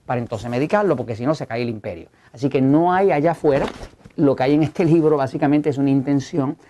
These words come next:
de que usted tome el control de su diabetes. Este libro pues se llama Diabetes sin Problemas, pero su segundo título dice El control de la diabetes con la ayuda del poder de su metabolismo, porque si usted mejora su metabolismo,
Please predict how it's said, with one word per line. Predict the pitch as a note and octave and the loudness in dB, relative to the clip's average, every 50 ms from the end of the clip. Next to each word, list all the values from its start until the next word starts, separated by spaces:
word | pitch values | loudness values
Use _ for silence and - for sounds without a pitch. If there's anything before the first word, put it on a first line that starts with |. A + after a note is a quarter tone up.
| _ _ | _ _
de | - B2+ | -6 -6
que | - A#2 | -6 -4
usted | A2 C#3+ C#3+ C#3+ | -4 -4 -2 0
tome | D#3+ E3 E3+ | 2 2 2
el | D#3+ D3 | 2 0
control | - - C3+ B2 A#2+ A#2+ G#2 - - G3 A3 F#3+ | 2 0 2 2 2 0 -2 0 0 0 2 2
de | C#3+ C#3 | 0 0
su | A2 - A#2+ | -2 -2 -4
diabetes. | A#2+ A2+ G#2+ G#2+ G#2+ G#2 - E3 - _ _ _ _ | -4 -4 -4 -4 -6 -6 -8 -10 -10 _ _ _ _
Este | - A#2+ - D3+ D3+ | -16 -8 -4 0 0
libro | D3+ E3+ A#3+ C#4 | 2 2 2 0
pues | G#3+ F3 B2 | 0 -2 -2
se | B2 | -2
llama | A#2 A#2 C3 C#3 | -2 0 0 2
Diabetes | C#3 C#3+ C#3+ C#3+ C#3+ D3+ C3+ | 2 2 2 0 0 -2 -4
sin | F#3+ F#3+ | -4 -4
Problemas, | F#3 B3+ B3+ A#3+ G3+ F#3 A3 - _ _ _ _ _ - | -2 0 0 0 0 -2 -4 -8 _ _ _ _ _ -2
pero | D#3 D3+ C#3+ | 0 0 2
su | D3 D3 | 2 0
segundo | - - C#3 A#2+ C3 D3 F3 G3 F#3+ | 0 0 0 2 2 2 2 2 0
título | G3 F3+ E3+ - G#3+ A#3+ A#3+ | 0 -2 0 0 0 -2 -2
dice | - A#2+ B2+ C3 B2 - G3+ A3 - _ _ _ _ - | -4 -2 -2 -2 -2 -2 -6 -10 -12 _ _ _ _ -6
El | C#3+ C3 B2+ - | -4 -4 -4 -4
control | - - A#2+ A#2 A2 G2+ - - B2+ C3 C#3 E3 F3+ | -4 -6 -4 -4 -6 -8 -6 -2 0 2 2 2 0
de | F#3+ G3 | 0 0
la | G#3 G#3 | 0 0
diabetes | A3 A3 A3 F#3+ D#3+ D3+ - - F3+ F3+ - _ _ _ _ _ | 2 2 2 2 0 -2 -2 -4 -10 -10 -10 _ _ _ _ _
con | - C3+ B2 A#2 | -8 -6 -6 -4
la | A#2 A2+ | -6 -6
ayuda | A2 G#2+ C#3+ F3 F#3+ E3+ D#3 | -4 -2 0 2 2 2 0
del | C3+ - | 0 -2
poder | - A#2 A2+ B2 A#2+ | -4 -6 -6 -4 -4
de | B2+ | -4
su | B2+ - C3 | -4 -4 -4
metabolismo, | B2 A#2+ - B2 A#2+ B2 A#2+ A#2 A2 A2 G#2+ | -4 -4 -2 -2 -2 -2 -2 -4 -4 -6 -8
porque | - B2 G#2+ A#2 A2 | -8 -8 -8 -8 -8
si | - A#2 | -10 -12
usted | G2+ - - C#3 | -10 -4 0 0
mejora | D3 C#3+ B2 A#2 F3+ A#3+ C4 C4 | 2 2 2 2 0 0 2 0
su | B3+ B3+ | 0 2
metabolismo, | A#3+ A#3 A#3 A#3 A3 A3 G3 F#3 E3+ F#3 G#3 G#3+ | 0 0 2 0 0 2 2 0 0 -2 -4 -8